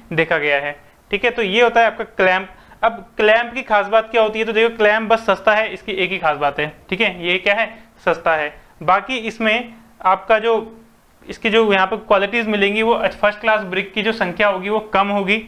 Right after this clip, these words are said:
ठीक है। और इसको, इस पे समय भी आपको क्या मिलेगा, ज़्यादा लगता है, ठीक है। कितना समय लगता है ज़रा देख लेते हैं। पहले तो हम देखते हैं कि इसमें quality क्या मिलेगी। तो आपको यहाँ पे लो quality मिलेगी bricks की,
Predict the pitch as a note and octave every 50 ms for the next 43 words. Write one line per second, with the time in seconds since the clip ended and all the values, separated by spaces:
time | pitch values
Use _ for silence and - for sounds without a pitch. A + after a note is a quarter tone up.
0 | - - - - - - - - G3 F#3 A#3 G3 - - - _ _ _ _ _
1 | _ _ - - - A3+ A3+ A3 A3+ A#3 - - - - _ - - G#3+ G#3 -
2 | - _ _ _ _ C4+ C4+ C4+ C4 A3+ A3+ A3+ - C4+ C4 - A3+ G#3+ A3+ A3+
3 | A3 B3+ B3 A#3+ A#3 A#3+ A#3 A3+ A#3+ A3+ A3+ A3+ A3+ A#3 A3+ G#3 - - - -
4 | - - D#3 F#3 G3 G3+ G#3+ G3+ F#3 - - - D#3+ D3+ D3+ D3+ D3+ D3+ - -
5 | G#3 A#3+ A3 A3+ - - A3 A3+ A#3+ B3+ A#3+ A#3+ B3 A3+ A#3 A3+ A3 A3 A3+ A3+
6 | A3 A3+ A3+ A3+ A3 A3 G3 E3+ F#3+ F#3 G3 G#3 F#3+ G3+ G3+ G3+ G#3+ A3 A3 -
7 | G#3 G#3+ G#3+ A#3 A3+ A3+ G#3+ G3+ G#3+ G#3+ - A3+ A3+ A#3+ A3+ G#3+ A3 - - A3+
8 | A3+ A3+ A3+ - - D4+ - G3 G#3 - B3 A3+ A3+ A3 G3 E3+ D#3 D3 C#3 C#3+
9 | C#3 C#3 - - - - - - - A3 - G3+ G3 G3 G3 - A#3 A3+ F3 F3+
10 | F3 E3+ E3+ E3+ - F3+ G3+ A3 - - - _ _ _ E3 D#3+ D#3+ E3+ G3+ A#3
11 | A#3+ A#3 A#3 A3 G3+ F#3 F#3 F#3 G3+ F#3+ F3+ E3 D#3 D3+ D#3+ E3+ G3 F3 D#3 D#3+
12 | D3 - - - - C#3+ C3+ C3